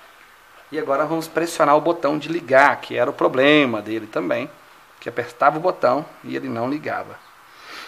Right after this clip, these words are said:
E vamos ver se aqui ele liga, né? Depois que fiz tudo isso, se ele não ligar, eu tô enrolado, viu?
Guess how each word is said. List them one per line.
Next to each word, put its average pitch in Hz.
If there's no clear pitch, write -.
E 120
vamos 131
ver 143
se 156
aqui -
ele 175
liga, 135
né? 120
Depois 127
que -
fiz 165
tudo 202
isso, 123
se -
ele 160
não 165
ligar, 135
eu 165
tô 165
enrolado, 151
viu? 127